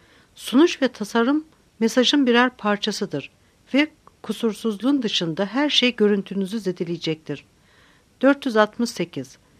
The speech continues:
Yazılı raporlar çok sıkıcı olabilirler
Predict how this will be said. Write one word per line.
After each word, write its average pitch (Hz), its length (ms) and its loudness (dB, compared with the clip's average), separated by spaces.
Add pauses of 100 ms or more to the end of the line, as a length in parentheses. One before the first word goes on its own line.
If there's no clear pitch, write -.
(640)
Yazılı 311 380 6
raporlar 233 600 2
çok 330 200 0
sıkıcı - 340 0
olabilirler 196 640 0